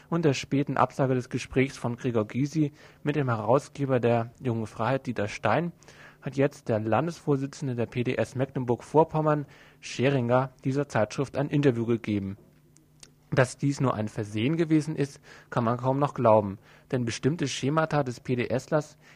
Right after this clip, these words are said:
ähneln denen der neuen Rechten vom Schlage der Jungen Freiheit. Auf die auf das Thema Asyl anspielende Frage der Jungen Freiheit, dass in Westdeutschland ein wanderndes Weltproletariat als fortschrittlich empfunden würde,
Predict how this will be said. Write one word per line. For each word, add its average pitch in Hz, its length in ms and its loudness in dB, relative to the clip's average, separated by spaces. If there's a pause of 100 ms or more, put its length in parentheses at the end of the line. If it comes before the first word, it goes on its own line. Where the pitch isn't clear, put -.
(120)
ähneln 151 420 0
denen 143 380 2
der 139 100 2
neuen 123 300 4
Rechten 117 360 -2
vom 127 200 -6
Schlage 113 340 0
der 131 80 -2
Jungen 120 240 -2
Freiheit. 104 600 -4 (1300)
Auf 117 240 0
die 147 200 2
auf 127 200 6
das 117 180 -4
Thema 120 300 0
Asyl 113 400 0
anspielende 139 560 0
Frage 127 320 -2
der 123 120 4
Jungen 113 280 -2
Freiheit, 131 580 0 (220)
dass 131 160 0
in 113 240 -8
Westdeutschland 143 760 0
ein 113 240 -2
wanderndes 131 540 0
Weltproletariat 120 1000 0 (120)
als - 220 -8
fortschrittlich 151 720 -2
empfunden 139 640 -2
würde, 127 380 2